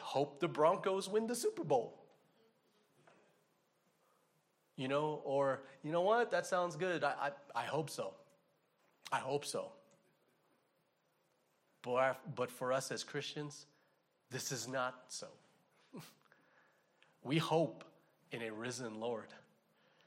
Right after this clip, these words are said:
and we look forward to what he has promised us in the future.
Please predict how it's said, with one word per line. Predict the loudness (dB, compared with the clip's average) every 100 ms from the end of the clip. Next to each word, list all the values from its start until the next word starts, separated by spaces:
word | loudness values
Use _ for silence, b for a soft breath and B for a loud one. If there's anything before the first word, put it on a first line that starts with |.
| b b
and | -4
we | -2
look | -2 -2
forward | -2 0 2 2 0 -4
to | -8
what | -2 -2 -2
he | -8 -8
has | -8
promised | -4 -2 -2 -4 -10
us | -10 -10
in | -12
the | -14
future. | -14 -12 -10 -12